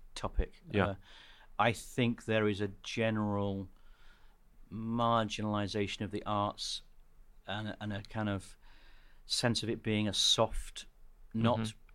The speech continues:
Speaker 1: important
Speaker 2: Mm-hmm.
Speaker 1: subject, which
Speaker 2: Because
Speaker 1: I
Speaker 2: it's not
Speaker 1: find
Speaker 2: profitable, in
Speaker 1: Well,
Speaker 2: quotes.
Speaker 1: But, but, and I also find that incredibly ironic because basically creativity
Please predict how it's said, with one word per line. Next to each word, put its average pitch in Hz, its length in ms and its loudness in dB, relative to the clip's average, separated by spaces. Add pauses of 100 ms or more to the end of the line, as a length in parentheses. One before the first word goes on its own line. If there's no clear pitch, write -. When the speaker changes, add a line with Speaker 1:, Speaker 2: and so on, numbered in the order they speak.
(180)
Speaker 1:
important 117 720 0
Speaker 2:
Mm-hmm. - 140 -10
Speaker 1:
subject, 113 400 2
which - 100 8
Speaker 2:
Because 139 100 10
Speaker 1:
I 110 40 10
Speaker 2:
it's - 120 2
not 156 80 10
Speaker 1:
find 156 140 4
Speaker 2:
profitable, 87 680 8
in 92 200 0
Speaker 1:
Well, - 80 6
Speaker 2:
quotes. 87 280 8
Speaker 1:
But, - 220 10
but, 160 260 4
and 143 100 10
I 147 120 12
also 151 220 6
find 123 220 4
that 120 160 0
incredibly 113 680 2
ironic 107 480 2
because 107 280 -6
basically 113 500 -2
creativity 101 960 -4